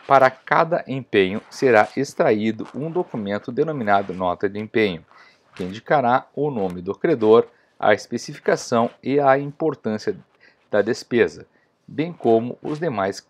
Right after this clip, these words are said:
dados necessários ao controle da execução orçamentária. Parágrafo único. Quando a nota de empenho substituir o termo do contrato, segundo o disposto no artigo cinquenta e dois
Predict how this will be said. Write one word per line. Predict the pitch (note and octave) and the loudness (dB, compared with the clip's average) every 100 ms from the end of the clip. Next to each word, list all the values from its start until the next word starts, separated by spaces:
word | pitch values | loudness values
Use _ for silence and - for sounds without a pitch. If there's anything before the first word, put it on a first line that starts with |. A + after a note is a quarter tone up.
| - | -6
dados | G#2+ F#2+ F2+ G#2+ - - | 4 4 4 -2 -12 -12
necessários | A#2+ C#3 F3+ - A2 G#2+ G#2 G#2+ - _ _ _ | -10 -4 -4 0 4 4 4 -4 -12 _ _ _
ao | A2+ C#3+ | 4 4
controle | - D#3+ - G#2+ G2+ G#2+ | 4 -4 -4 -2 0 2
da | G#2+ | 2
execução | A#2 B2+ - - F#2+ F2 | 2 -4 -10 -10 -8 -6
orçamentária. | - F#2 E2+ - G2 D#2+ - _ _ _ _ _ _ _ _ _ - | -6 -8 -2 4 4 4 -6 _ _ _ _ _ _ _ _ _ 2
Parágrafo | D#3+ C#3+ B2 A#2+ A#2 A#2+ | 4 6 6 4 0 -4
único. | G2+ F2 - - - _ _ _ _ | -8 -8 -14 -20 -20 _ _ _ _
Quando | A#2+ E3 | -4 0
a | F3 | 0
nota | A#2 G2 F#2+ | 0 -2 -4
de | G2+ G#2+ | -6 -8
empenho | - G2+ F#2 F2 - | -6 -6 -6 -10 -16
substituir | - A2 A#2+ - - D3 F3+ B2+ F#2+ - _ _ _ _ - | -16 -12 -12 -12 -12 -8 -4 0 0 -2 _ _ _ _ -8
o | A#2 | -8
termo | - F#2+ E2 | -2 -2 -2
do | F2+ | -10
contrato, | - D3 C#3+ A2 A2 C3 B2+ _ _ | -6 -6 4 8 8 6 -10 _ _
segundo | _ - C3 B2+ D#3 C3+ | _ -6 -6 -4 -6 -6
o | |
disposto | G#2+ - - G#2 G2+ - | -6 -14 0 4 4 0
no | F2+ E2+ | -8 -8
artigo | - F2+ E2+ | -8 -12 -12
cinquenta | - F#2+ A2 G#2+ | -14 -6 -6 -4
e | D#3+ | -2
dois | A2+ B2 B2 - | 4 4 4 -8